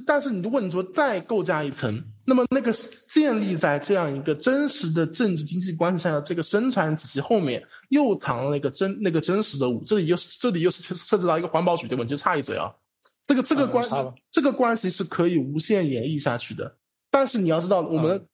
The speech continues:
Speaker 1: 这个地方就是什么？为什么环保主义重要？因为我们的第一度自然始终是那个有限的那个自然环境，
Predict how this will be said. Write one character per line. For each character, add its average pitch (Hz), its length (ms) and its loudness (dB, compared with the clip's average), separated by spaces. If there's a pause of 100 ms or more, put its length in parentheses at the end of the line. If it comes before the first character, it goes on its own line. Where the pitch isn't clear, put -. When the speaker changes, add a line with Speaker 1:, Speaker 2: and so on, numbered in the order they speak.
(220)
Speaker 1:
这 285 80 4
个 233 140 2
地 202 100 -4
方 185 160 2
就 170 160 0
是 170 80 -8
什 147 100 -8
么？ 120 120 -4
为 247 100 0
什 202 100 -4
么 147 80 -2
环 143 140 -2
保 170 100 0
主 135 140 -6
义 117 80 -4
重 165 180 -6
要？ 123 160 -2
因 196 120 0
为 214 40 2
我 180 80 0
们 131 140 -4
的 156 60 -2 (180)
第 208 220 2
一 233 40 6
度 214 140 0
自 160 180 -2
然 120 220 2
始 117 160 -6
终 156 180 2
是 226 140 -2
那 165 140 2
个 - 280 -2 (840)
有 135 180 4
限 160 180 2
的 127 80 0
那 120 120 -2
个 110 340 -2
自 - 160 -4
然 123 100 0
环 110 200 -2
境， 120 200 -6